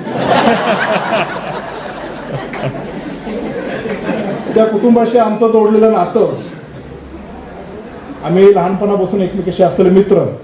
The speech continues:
एक छोटी किस्सा सांगतो. दोन हजार एकोणीसच्या निवडणुकीला मी जेव्हा उभं होतो, तेव्हा काही माझे मित्रमंडळी आले आणि ते म्हणले, "अतुल शेठ, आपल्याला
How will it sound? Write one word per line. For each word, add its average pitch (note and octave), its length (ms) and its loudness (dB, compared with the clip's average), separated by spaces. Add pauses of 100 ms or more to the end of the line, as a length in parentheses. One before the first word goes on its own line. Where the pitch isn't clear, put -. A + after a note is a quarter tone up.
(1200)
एक D3+ 220 -4
छोटी F3+ 260 4
किस्सा G#3+ 300 0
सांगतो. - 280 0 (1160)
दोन F#3+ 200 6
हजार F#3 240 4
एकोणीसच्या G3 460 2
निवडणुकीला F3+ 480 6
मी F3 100 4
जेव्हा F3 200 6
उभं E3 140 4
होतो, - 240 4 (1120)
तेव्हा E3+ 160 6
काही F3+ 340 4
माझे E3+ 220 2
मित्रमंडळी E3+ 500 2
आले D#3+ 400 2 (1000)
आणि D3 200 0
ते E3 80 6
म्हणले, F3 640 6
"अतुल C#3+ 280 -2
शेठ, F3+ 280 2
आपल्याला E3 420 4